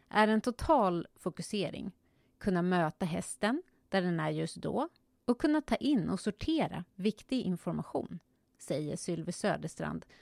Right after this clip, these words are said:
som återigen var förbundskapten från slutet av tjugohundratio-talet och över O S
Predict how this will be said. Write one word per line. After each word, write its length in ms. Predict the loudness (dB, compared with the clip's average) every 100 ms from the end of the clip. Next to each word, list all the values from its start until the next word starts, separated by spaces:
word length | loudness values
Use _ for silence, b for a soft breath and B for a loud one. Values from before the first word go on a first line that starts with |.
| b b
som 220 | 0 2
återigen 720 | 4 2 2 -2 0 -2 -4
var 220 | 2 2
förbundskapten 1040 | 4 0 2 2 0 -6 -6 -2 0 2 -2 b b b
från 240 | 0 2
slutet 540 | 2 2 2 2 0 0
av 140 | 0
tjugohundratio-talet 1400 | 0 -2 0 0 0 -2 -2 -2 0 0 0 0 -4 -12 -20 _
och 220 | 2 4
över 260 | 4 2
O 220 | 0 0 0
S 320 | -2 -4